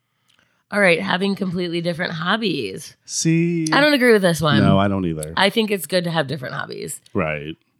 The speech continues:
Speaker 1: Because, yeah, you can try to share some of your hobbies together,
Speaker 2: Mm-hmm.
Speaker 1: but, like,
Speaker 2: We've talked about this so many times that, you know, hey, if you're not in the football, cool. Sunday afternoon is me at the bar.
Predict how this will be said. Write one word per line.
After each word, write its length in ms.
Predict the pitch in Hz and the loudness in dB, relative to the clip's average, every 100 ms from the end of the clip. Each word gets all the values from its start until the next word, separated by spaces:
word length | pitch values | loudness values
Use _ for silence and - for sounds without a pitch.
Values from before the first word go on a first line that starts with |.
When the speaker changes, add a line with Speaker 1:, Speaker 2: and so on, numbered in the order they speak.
| - | -4
Speaker 1:
Because, 440 | 214 233 214 208 | 0 2 2 2
yeah, 160 | 294 233 | 4 4
you 200 | 226 233 | 2 0
can 200 | 294 240 | -2 0
try 280 | - 165 | 2 4
to 140 | 170 180 | 4 2
share 320 | - 165 156 | 4 4 4
some 220 | 143 143 | 2 0
of 100 | 139 | 0
your 120 | 139 | -2
hobbies 340 | 147 131 135 131 | 0 0 -2 -4
together, 680 | 143 135 131 147 165 180 165 | -4 -2 0 2 0 -2 -4
Speaker 2:
Mm-hmm. 380 | 120 107 95 123 | -2 0 -2 -4
Speaker 1:
but, 120 | - 190 | 0 0
like, 520 | 175 160 156 147 _ _ - 196 170 | 2 2 2 -2 _ _ -8 -8 -4
Speaker 2:
We've 140 | 233 | -4
talked 220 | - 202 175 | -2 -4 0
about 160 | 143 | 0
this 140 | 113 101 | 0 0
so 100 | 123 | 2
many 180 | 123 | 2
times 380 | 104 107 107 92 | 0 -2 -2 -2
that, 240 | 104 90 85 _ _ _ | -2 -2 -4 _ _ _
you 80 | 120 | -2
know, 140 | 95 | 0
hey, 260 | 92 139 107 82 | 0 0 0 -4
if 140 | 95 | -10
you're 80 | 101 | -6
not 160 | 117 143 | -4 -4
in 100 | 147 | -2
the 80 | 135 | -2
football, 540 | - 151 165 170 196 _ _ _ _ | 0 -2 0 -2 -4 _ _ _ _
cool. 400 | - 160 104 85 _ _ | 4 6 6 2 _ _
Sunday 360 | - - 104 123 | -8 0 2 4
afternoon 500 | 127 - 123 131 139 | 2 -2 -2 2 4
is 300 | 127 92 - | 2 0 -4
me 340 | 92 90 95 | -8 -2 2
at 100 | 113 | 2
the 80 | - | 2
bar. 320 | 113 107 120 | -2 0 0